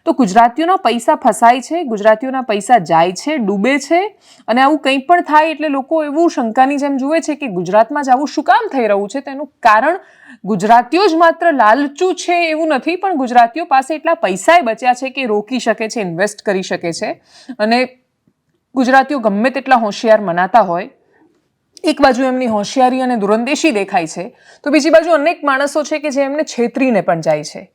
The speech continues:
થોડા સમય પહેલા જ અમે એક સ્ટોરી કરી હતી, પણ એ સ્ટોરીમાં થોડા એડિશનલ મુદ્દાઓ સાથે એ વાત હું તમારી સામે મૂકી રહી છું.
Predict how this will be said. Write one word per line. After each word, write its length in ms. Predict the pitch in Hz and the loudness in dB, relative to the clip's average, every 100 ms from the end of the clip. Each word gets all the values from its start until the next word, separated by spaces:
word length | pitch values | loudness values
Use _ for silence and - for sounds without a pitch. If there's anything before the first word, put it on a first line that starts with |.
| - - - | -20 -20 -4
થોડા 200 | - 339 | 4 6
સમય 240 | 349 359 349 | 6 0 0
પહેલા 320 | 311 294 294 | 0 2 0
જ 80 | 294 | -2
અમે 140 | 277 | -6
એક 100 | 262 | -8
સ્ટોરી 320 | - 262 262 | -6 -4 -2
કરી 220 | 277 269 269 | -2 0 0
હતી, 200 | 269 285 | -4 -6
પણ 160 | 277 | -4
એ 40 | 262 | -6
સ્ટોરીમાં 480 | - 233 226 254 | -4 -4 -4 -6
થોડા 380 | 311 - 330 302 | -4 0 2 2
એડિશનલ 500 | 262 277 - 302 302 | 0 -4 -6 0 0
મુદ્દાઓ 440 | 254 202 196 240 262 | 0 0 2 2 0
સાથે 340 | 233 202 240 | -4 -4 -4
એ 40 | |
વાત 280 | 214 208 208 | 0 0 0
હું 60 | 233 | -6
તમારી 260 | 196 185 | -4 -4
સામે 260 | 202 180 202 | -6 -6 -4
મૂકી 280 | 254 190 170 | -4 -4 -4
રહી 140 | 160 | -4
છું. 280 | 151 - - | -6 -14 -20